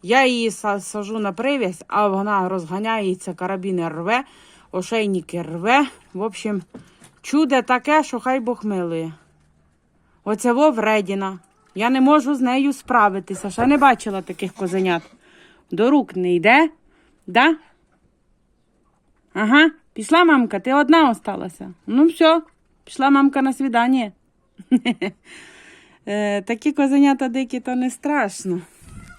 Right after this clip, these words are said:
Бо вона мені після окота, коли вона розкотиться, вона тоді буде зі мною дружити. Тоді я до-, війду в її довір'я і буде в нас все добре. Це вже було провірено у мене. О. Ну, а поки вона молода, така во дика.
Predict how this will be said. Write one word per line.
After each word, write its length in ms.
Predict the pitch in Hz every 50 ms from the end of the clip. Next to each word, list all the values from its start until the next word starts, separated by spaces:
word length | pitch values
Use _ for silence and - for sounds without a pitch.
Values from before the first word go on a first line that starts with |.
| _ _ - - - - _ _ _ _ _ _
Бо 220 | 190 208 226 233 226
вона 300 | 214 233 240 254 254 254
мені 260 | 254 247 247 254 247
після 460 | - 247 233 - - 240 240 247 247
окота, 480 | - - 240 254 - 403 415 - 240 214
коли 240 | - 220 220 220
вона 220 | 208 208 202 208 214
розкотиться, 680 | 240 226 - - - 359 392 - 269 226 - - 214
вона 240 | 202 220 247 320 349
тоді 260 | - 311 240 254 294
буде 260 | 247 262 277 240 269
зі 120 | 226 233 240
мною 320 | 240 240 247 247 247 240
дружити. 520 | 208 226 233 233 185 196 196 170 - 185
Тоді 220 | 175 - 190 185 220
я 200 | 202 196 190 180
до-, 140 | 180 196 208 196 - 185
війду 320 | 214 233 220 196 208 190
в 200 | 165 175 180 180
її 240 | 190 202 202 202 202
довір'я 500 | 202 254 302 403 440 453 427 403 392 381 - - - - _ _ _ _ _ _ _
і 60 | 247
буде 220 | 226 269 339 349 349
в 40 | 330
нас 180 | 330 330 320
все 160 | - - 320
добре. 380 | 269 277 247 220 202 190 196 190 - - _ -
Це 80 | - 240
вже 160 | 233 220 233
було 240 | 202 196 214 208 190
провірено 580 | - - 294 302 262 226 214 208 247 269 294 311
у 80 | 311
мене. 280 | 311 330 320 330 330 320 - _ _ _ _ _ _ _ _ - _ _ _ _ _ _ _ _ _ _ _ _ _
О. 260 | 131 143 156 269 277 262 - - - - - - - - - _ _ _ _ _ - - 254 220 190 - _ _ - - - - - _ _ _ _ _ _ _ _ -
Ну, 120 | 254 302
а 40 | 302
поки 340 | 262 262 247 - 262 269 269
вона 280 | 254 247 247 240 240
молода, 460 | 233 226 214 214 220 220 240 262 277
така 260 | 269 262 233 220 220 226
во 180 | 214 214 214
дика. 400 | 202 180 208 202 - - 185 175